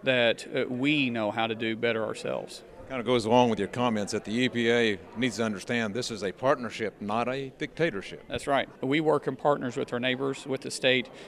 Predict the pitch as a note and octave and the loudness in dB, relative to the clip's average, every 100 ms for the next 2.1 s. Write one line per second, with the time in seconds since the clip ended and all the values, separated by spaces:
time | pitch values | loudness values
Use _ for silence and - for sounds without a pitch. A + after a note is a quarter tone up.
0 | - C3 B2+ - D3 C#3+ B2 C3+ C3 A#2 | -6 -2 -2 -2 -2 0 2 2 2 -2
1 | - A#2+ A#2+ A2+ A2 A#2+ A2+ - B2 - | 0 0 0 -4 -4 -4 -2 0 0 -2
2 | - | -10